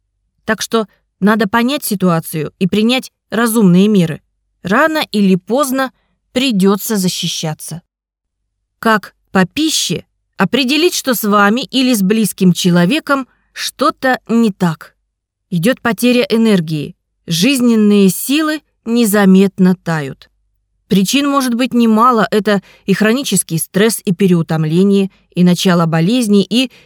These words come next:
чье-то недоброе внимание. Но вот по отношению к еде можно определить угрозу подкрадывающегося неблагополучия и даже просто по еде, по продуктам и блюдам.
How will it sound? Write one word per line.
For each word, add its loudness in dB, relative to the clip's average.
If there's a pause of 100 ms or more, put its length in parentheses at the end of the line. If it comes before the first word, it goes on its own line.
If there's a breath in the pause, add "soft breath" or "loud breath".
(160 soft breath)
чье-то 2
недоброе 2
внимание. 0 (540)
Но 2
вот -4 (160)
по 2
отношению 0
к -14
еде -2 (380)
можно 2
определить -2
угрозу 0
подкрадывающегося 0
неблагополучия 0
и -4
даже 0
просто -4
по -8
еде, -4 (220 soft breath)
по 0
продуктам -2 (180)
и -4
блюдам. 0